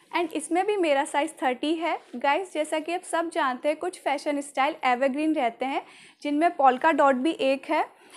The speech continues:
इसकी जो प्राइस है वो है फ़ोर नाइन वन रुपीज़ and ये बेरी लश ब्रांड की है। इसकी हाफ वेस्ट इलास्टिक है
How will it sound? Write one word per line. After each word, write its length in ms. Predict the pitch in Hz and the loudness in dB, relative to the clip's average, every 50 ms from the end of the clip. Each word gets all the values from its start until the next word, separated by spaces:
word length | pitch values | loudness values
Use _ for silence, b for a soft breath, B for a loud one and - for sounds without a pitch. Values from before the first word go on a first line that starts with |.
| B B - | B B -6
इसकी 260 | 311 302 - - 370 | -6 -4 -2 -2 -2
जो 140 | 330 403 415 | 0 0 -2
प्राइस 440 | 403 - 302 262 247 269 311 302 - | 2 4 6 6 6 6 4 4 2
है 60 | 339 | 2
वो 120 | 320 330 359 | 2 2 0
है 140 | 359 415 | 0 -2
फ़ोर 300 | 403 - - 277 262 269 | -2 0 2 4 4 4
नाइन 280 | 294 294 311 302 311 320 | 4 4 4 4 4 4
वन 220 | 311 320 311 311 302 | 4 4 2 2 2
रुपीज़ 380 | 320 311 - 339 349 381 381 - - - | 0 0 0 0 0 0 -2 -4 -4 -2
and 180 | 277 269 277 277 | 0 0 0 0
ये 60 | 320 | 0
बेरी 360 | 320 254 247 277 262 262 285 302 | 2 4 6 6 6 6 4 2
लश 220 | 294 320 330 - - | 0 0 -2 -2 -2
ब्रांड 300 | 269 302 285 277 277 269 | 0 0 2 2 0 0
की 140 | - 320 339 | 0 0 0
है। 260 | 320 311 302 302 349 - - - _ _ _ _ _ _ _ _ _ _ _ _ _ _ _ _ _ _ _ _ - - - | 0 0 2 2 0 0 -2 -10 _ _ _ _ _ _ _ _ _ _ _ _ _ _ _ _ _ _ _ _ -20 -10 -8
इसकी 240 | 311 302 - 349 403 440 - | -8 -6 0 0 0 0 2
हाफ 240 | 311 269 262 302 320 285 | 2 4 4 4 4 2
वेस्ट 320 | 269 311 330 370 - - | 0 -2 -2 -2 -2 -2
इलास्टिक 520 | 302 - 233 233 240 - - 339 320 320 - | 0 2 2 2 0 0 -4 -4 -4 0 0
है 140 | 339 370 | 0 0